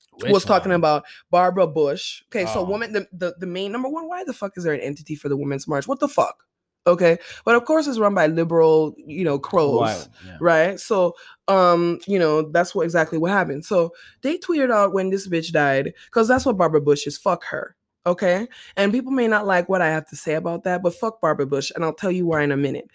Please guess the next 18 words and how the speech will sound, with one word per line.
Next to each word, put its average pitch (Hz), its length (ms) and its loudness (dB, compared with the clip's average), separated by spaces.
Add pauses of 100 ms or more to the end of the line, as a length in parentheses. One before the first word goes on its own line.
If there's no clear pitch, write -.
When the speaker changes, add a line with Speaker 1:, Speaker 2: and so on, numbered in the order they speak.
(280)
Speaker 2:
So 214 480 0 (760)
ultimately 196 640 0
what 165 160 2
happened, 160 500 -2 (140)
um, 151 340 0
they 156 160 0
tweeted 185 360 -2
like, 156 240 -8
"Oh, 185 160 -4
farewell 175 640 0
to 165 220 -2
a 147 40 0
humanitarian," 165 800 -2
something 233 260 -2
like 165 160 0
social 160 320 -4
justice 147 360 0
warrior. 147 340 2